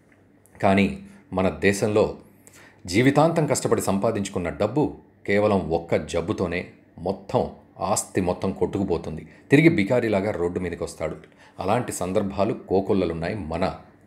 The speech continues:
దేశంలో. మరి నిజంగా వైద్య వృత్తి ఈ విధంగా మారిపోయింది ఎందుకు అంటే అది దేశ దౌర్భాగ్యం, దేశంలో ఉన్న చట్టాల్లోని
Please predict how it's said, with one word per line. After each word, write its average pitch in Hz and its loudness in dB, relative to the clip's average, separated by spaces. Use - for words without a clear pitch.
దేశంలో. 82 -4
మరి 87 2
నిజంగా 123 4
వైద్య 117 0
వృత్తి 98 -2
ఈ - -2
విధంగా 117 0
మారిపోయింది 98 -2
ఎందుకు 90 -6
అంటే 82 0
అది 85 -6
దేశ 87 0
దౌర్భాగ్యం, 90 -2
దేశంలో 123 4
ఉన్న 110 0
చట్టాల్లోని 110 2